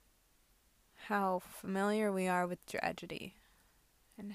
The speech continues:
how little we like to talk about it. <sighs> Anyway, it's not about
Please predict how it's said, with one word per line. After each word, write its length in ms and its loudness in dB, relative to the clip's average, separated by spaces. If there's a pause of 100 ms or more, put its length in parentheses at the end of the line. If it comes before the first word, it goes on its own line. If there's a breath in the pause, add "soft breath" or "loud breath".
(100)
how 160 -8
little 280 0
we 120 -4
like 220 -2
to 80 -14
talk 300 -14
about 220 -18 (2000 soft breath)
it. 300 8
<sighs> 60 -8 (1600 loud breath)
Anyway, 440 -4 (2500)
it's 180 -4
not 180 6
about 340 4